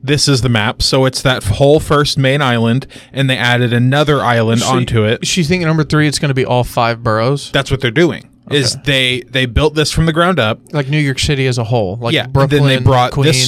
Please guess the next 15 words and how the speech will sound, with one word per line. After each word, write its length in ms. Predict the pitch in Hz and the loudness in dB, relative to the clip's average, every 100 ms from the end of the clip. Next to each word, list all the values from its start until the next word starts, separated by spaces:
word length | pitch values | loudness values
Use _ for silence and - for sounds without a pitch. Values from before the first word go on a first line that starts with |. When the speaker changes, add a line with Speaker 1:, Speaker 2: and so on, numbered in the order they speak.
| 127 - - | -4 -8 -12
Speaker 1:
this, 40 | - | -6
and 160 | 143 | -2
then 100 | 139 | 0
they 80 | 135 | 0
brought 320 | 127 127 120 | 0 0 0
this 300 | 110 147 - | 0 0 0
whole 280 | - - 151 | -4 0 2
map 240 | 160 151 156 | 2 0 -2
forward 460 | 170 139 120 120 | 0 2 2 0
and 100 | 127 | 0
added 300 | 123 120 123 | 0 2 2
a 60 | 117 | 0
whole 280 | - 131 143 | 2 2 4
nother 320 | 135 127 135 | 2 2 0
side. 420 | 139 139 107 107 | 0 0 0 -2